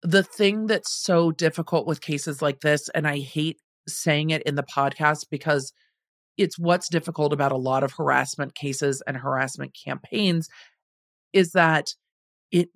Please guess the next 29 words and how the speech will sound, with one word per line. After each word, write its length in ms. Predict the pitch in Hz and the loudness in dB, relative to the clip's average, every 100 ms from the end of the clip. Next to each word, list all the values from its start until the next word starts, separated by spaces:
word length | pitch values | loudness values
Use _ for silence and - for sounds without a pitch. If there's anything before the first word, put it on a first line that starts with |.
| - | -10
takes 520 | - 175 156 - - - | -2 0 0 -8 -6 -4
a 60 | |
tremendous 580 | - 170 156 151 160 151 | -2 0 2 4 2 0
amount 200 | 170 151 | 0 0
of 100 | 139 | 0
time 300 | 175 170 160 147 | 2 2 0 -4
and 100 | 143 | -2
money 420 | 160 151 139 135 _ _ _ _ - | 0 0 -2 -8 _ _ _ _ -6
to 220 | 190 180 | 0 0
unravel 640 | 165 156 160 165 156 147 - - | 0 0 2 2 2 -2 -6 -6
who's 220 | 185 170 | -2 -2
behind 540 | - 151 - 185 196 160 | -4 -6 -4 -2 2 2
it 160 | 143 - _ _ | 0 -4 _ _
and 160 | 170 175 | 0 2
then 160 | 170 170 | 2 0
connect 460 | - 165 160 - | 0 0 0 -2
them 160 | 165 151 | -2 2
back 240 | 143 139 | 2 2
to 60 | 147 | -4
the 100 | 143 | -6
person 500 | - 139 143 139 135 _ _ _ | -4 -4 -2 -4 -4 _ _ _
that 200 | 143 160 | 0 2
they're 160 | 165 156 | 2 0
being 540 | 131 135 135 135 131 - _ _ | 0 -6 -6 -6 -10 -14 _ _
sued 460 | - - 262 269 190 | -16 -6 0 2 0
by. 320 | 151 - - - _ _ _ _ | -4 -4 -6 -12 _ _ _ _
These 340 | 160 185 208 - 170 | -2 0 0 0 4
are 360 | 160 156 151 - _ _ _ _ _ _ | 6 6 2 -6 _ _ _ _ _ _
both 340 | - 254 208 | 4 4 4